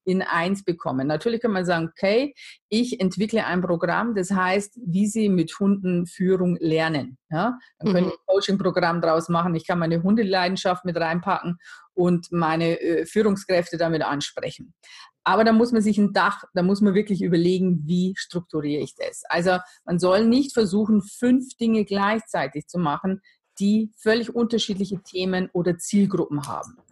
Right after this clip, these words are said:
Speaker 2: Ja.
Speaker 1: Das ist etwas, was von Anfang an zum Scheitern verurteilt ist. Das muss ich wirklich auch ganz klar sagen. Aber wenn man seine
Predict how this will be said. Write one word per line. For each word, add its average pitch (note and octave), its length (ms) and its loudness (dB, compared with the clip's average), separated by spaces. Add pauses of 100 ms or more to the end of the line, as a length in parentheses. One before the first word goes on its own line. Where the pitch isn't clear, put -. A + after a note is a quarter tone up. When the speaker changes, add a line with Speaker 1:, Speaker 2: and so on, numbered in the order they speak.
(220)
Speaker 2:
Ja. G3+ 220 -2
Speaker 1:
Das A3+ 340 -2
ist A#3+ 140 -2
etwas, G3 580 -2
was F#3 180 0
von E3 240 -4
Anfang G#3+ 400 0
an F3 340 -2
zum F3+ 180 -2
Scheitern D3 520 -2
verurteilt F#3+ 680 0
ist. - 400 -12
Das D#3 160 -4
muss F3 180 0
ich F3+ 140 0
wirklich F3+ 380 -4
auch E3+ 280 0
ganz C#3+ 260 -6
klar - 240 -10
sagen. - 420 -10 (600)
Aber F3+ 460 2
wenn F3 120 2
man F#3+ 200 0
seine F#3 440 -2